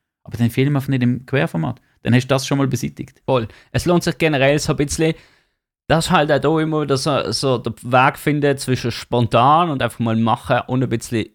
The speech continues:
Speaker 2: planen. Weil wenn du vorausplanst, dann kannst du sehr viele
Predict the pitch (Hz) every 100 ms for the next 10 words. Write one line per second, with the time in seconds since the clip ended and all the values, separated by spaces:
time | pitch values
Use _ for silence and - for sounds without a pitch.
0 | _ _ - 104 107 110 98 - 110 107
1 | 104 _ _ _ _ - 131 160 170 165
2 | 143 139 185 - - - 101 101 104 120
3 | - - - 110 - 117 - 110 98 -
4 | - 113 104 113 113 113